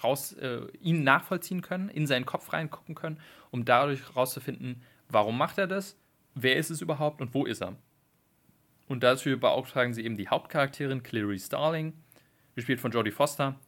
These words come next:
die eben Doktor Hannibal Lecter in der Irrenanstalt besucht und interviewt in mehreren Szenen. Und das, äh, und am Ende des Tages ist es eben ein klassischer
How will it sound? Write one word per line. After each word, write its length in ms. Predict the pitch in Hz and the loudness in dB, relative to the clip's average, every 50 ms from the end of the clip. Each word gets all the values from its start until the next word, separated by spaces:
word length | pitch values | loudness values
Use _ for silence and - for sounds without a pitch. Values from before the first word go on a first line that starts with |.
| _ _ _ - | _ _ _ -4
die 260 | 123 120 120 - - | 0 0 0 0 0
eben 440 | 123 117 110 110 107 110 107 104 - _ _ _ _ _ _ _ _ _ _ _ _ _ _ - | 0 0 0 -2 -4 -6 -8 -10 -14 _ _ _ _ _ _ _ _ _ _ _ _ _ _ -6
Doktor 420 | - - 113 113 - 123 113 104 101 | -2 0 0 0 2 2 2 2 2
Hannibal 300 | 110 113 117 107 104 98 | 2 0 0 0 2 2
Lecter 480 | 104 113 - - 123 110 110 117 - _ _ _ _ - | 0 -2 0 -2 -2 0 0 -4 -8 _ _ _ _ -6
in 180 | 123 113 113 | -4 -2 0
der 140 | 110 110 - | 0 -2 -2
Irrenanstalt 640 | 120 113 120 113 98 98 95 - - 95 - - - | -2 -4 -2 -2 -2 -2 -4 -6 -8 -8 -8 -8 -10
besucht 400 | 107 - - 180 190 185 - - _ _ - _ _ _ | -6 -4 -2 -2 -2 -4 -6 -12 _ _ -20 _ _ _
und 100 | - 120 | -8 -8
interviewt 580 | - 123 120 107 87 95 110 113 104 - - - _ _ - _ _ _ | -6 -4 -4 -6 -4 -2 -2 -2 -2 -4 -10 -16 _ _ -20 _ _ _
in 140 | 107 95 92 | -8 -4 -2
mehreren 240 | 92 90 90 95 | -2 -2 -2 -4
Szenen. 340 | 92 - - 98 98 95 - - _ _ _ _ _ _ _ _ _ _ _ _ _ _ _ _ _ _ | -6 -6 -6 -6 -6 -8 -12 -16 _ _ _ _ _ _ _ _ _ _ _ _ _ _ _ _ _ _
Und 500 | - 104 95 98 95 95 95 98 - - _ _ _ _ _ _ _ _ _ | -6 -6 -6 -6 -6 -8 -8 -8 -10 -16 _ _ _ _ _ _ _ _ _
das, 360 | - 110 110 - - - - | 4 4 4 2 -4 -6 -4
äh, 340 | - - 107 101 101 101 101 - | -2 0 2 2 2 2 0 0
und 120 | 117 113 | -2 -2
am 120 | - 127 | 0 0
Ende 160 | 127 135 135 127 | 0 0 0 0
des 80 | 120 | 2
Tages 260 | - - 120 117 110 | 4 4 4 4 0
ist 140 | 98 104 101 | -4 -8 -8
es 80 | 101 113 | -8 -6
eben 260 | - 117 107 107 107 | -6 -6 -6 -6 -6
ein 320 | - - 90 92 98 101 | -4 -4 -4 -4 -4 -6
klassischer 720 | - - 107 104 - - 104 - - 107 98 95 95 92 101 | 0 2 2 2 2 -2 -4 -2 0 0 2 2 0 -2 -6